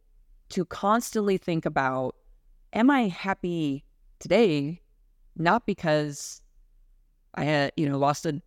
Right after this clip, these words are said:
a baby, you know, lost a, you know, had a miscarriage, or not because I lost my job, or not because, you know, whatever, I got divorced."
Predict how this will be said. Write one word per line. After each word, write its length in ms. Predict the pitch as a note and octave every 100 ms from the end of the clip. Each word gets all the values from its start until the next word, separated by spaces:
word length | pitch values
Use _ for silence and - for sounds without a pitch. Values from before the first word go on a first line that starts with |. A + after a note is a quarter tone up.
| -
a 80 | -
baby, 280 | C#3+ F3 D3
you 80 | -
know, 80 | C3+
lost 180 | C#3
a, 140 | - D3+
you 120 | E3
know, 100 | C#3
had 160 | C3+ D#3
a 40 |
miscarriage, 420 | F3 - C3+ A2
or 60 | B2+
not 240 | C#3 D#3+ -
because 520 | G3+ D#3+ D3 C3 - _ _ _ _ -
I 60 | D#3+
lost 200 | B2+ -
my 80 |
job, 260 | C3 A#2+ C#2
or 60 | -
not 240 | E3 G#3
because, 800 | G#3+ F3 D#3 D3+ C3+ B2+ - - -
you 140 | F#3
know, 160 | D3+ B2
whatever, 480 | B2 C#3+ B2+ A2+ A2+
I 80 | B2+
got 200 | A2+ G#2+
divorced." 580 | B2+ A2+ - - -